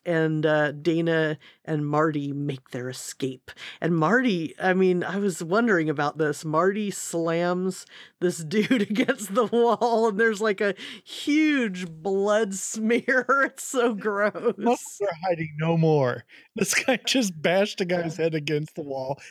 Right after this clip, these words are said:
Speaker 2: and made it bleed from the backside
Speaker 1: <laughs>
Speaker 2: instantly, which means you pretty much smashed his head.
Speaker 1: Yeah.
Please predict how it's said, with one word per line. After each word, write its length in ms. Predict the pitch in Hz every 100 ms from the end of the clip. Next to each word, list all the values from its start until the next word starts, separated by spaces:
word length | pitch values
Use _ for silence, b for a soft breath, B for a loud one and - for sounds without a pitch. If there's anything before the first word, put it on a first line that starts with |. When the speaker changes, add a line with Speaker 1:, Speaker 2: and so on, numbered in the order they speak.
| B
Speaker 2:
and 180 | 180 170
made 240 | 165 202
it 160 | 208 165
bleed 320 | 175 190 160
from 200 | 165 170
the 60 |
backside 680 | 139 147 156 170 - 156 131
Speaker 1:
<laughs> 1200 | 262 190 262 233 - 247 - 226 202 - 214 190
Speaker 2:
instantly, 680 | 196 247 - 190 160 147 151
which 260 | - - -
means 240 | 185 180
you 80 | 175
pretty 180 | 208 269
much 180 | 220 175
smashed 580 | - 185 185 196 190 139
his 160 | 120
head. 320 | 127 117 120 143
Speaker 1:
Yeah. 440 | 156 151 151 147